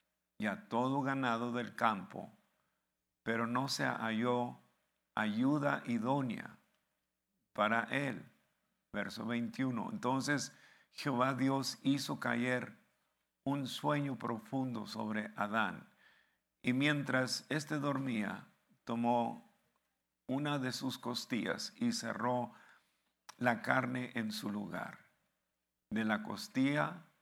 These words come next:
que Jehová Dios tomó del hombre, hizo una mujer y la trajo al hombre.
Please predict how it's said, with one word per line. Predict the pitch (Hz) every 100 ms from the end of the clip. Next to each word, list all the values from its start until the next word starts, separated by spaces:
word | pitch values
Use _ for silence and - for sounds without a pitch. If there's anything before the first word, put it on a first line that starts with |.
| _ _
que | - 107
Jehová | - 110 104 113 120
Dios | 117 117 117 -
tomó | - 110 113 135 139
del | 117 98 -
hombre, | 131 135 101 95 95 - _ _ _ -
hizo | 120 117 117 110 107 - _ _ _ _ _ _
una | 135 139 151
mujer | 143 - 113 - 73 - _ -
y | 104
la | 98 90
trajo | 104 110 107 - 107 104 - _ _ _ _ -
al | 101 90 104
hombre. | 98 92 73 -